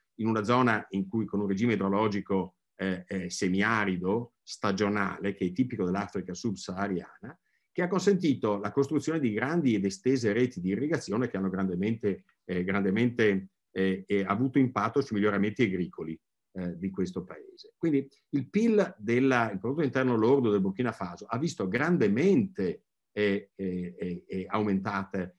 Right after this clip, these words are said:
il suo benessere sulla carta, ma non vede il costo che è connesso con la grande espansione della malattia. Questa è una malattia che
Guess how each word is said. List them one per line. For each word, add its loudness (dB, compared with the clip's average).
il -4
suo 0
benessere 0
sulla -6
carta, -20
ma 2
non 4
vede 8
il -4
costo 2
che 4
è 2
connesso 0
con 2
la 2
grande 2
espansione 0
della 0
malattia. 0
Questa -2
è -2
una 0
malattia 0
che 0